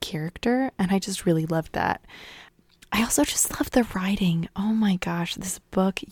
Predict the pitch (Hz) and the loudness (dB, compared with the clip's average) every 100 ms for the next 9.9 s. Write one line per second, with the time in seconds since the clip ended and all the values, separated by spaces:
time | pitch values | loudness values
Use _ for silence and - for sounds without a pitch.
0 | - 196 226 - - - - - - _ | -4 0 0 0 -6 -14 -20 -20 -20 _
1 | _ _ - 202 196 185 - 175 175 - | _ _ 2 4 4 4 4 2 2 0
2 | 190 190 - - 180 185 185 - 190 170 | 0 0 -2 0 4 4 4 4 2 4
3 | 170 170 185 - 185 185 180 - - 175 | 2 4 2 4 4 4 2 0 2 6
4 | 180 180 - 175 208 - 202 185 - - | 6 4 0 2 2 0 0 -2 -4 -4
5 | 180 190 - - 175 190 - - 175 175 | 0 0 -2 0 0 0 -4 -2 -2 -2
6 | - 170 170 - - - - - 180 - | 0 0 0 -4 -12 -14 -6 0 2 2
7 | 214 214 202 - 185 185 - - 185 185 | 2 2 2 2 2 2 -4 2 4 6
8 | 175 170 165 170 190 196 - - _ 180 | 4 4 4 4 4 2 0 -12 _ 0
9 | - 196 190 - - - 196 196 | 2 2 2 2 -2 2 4 6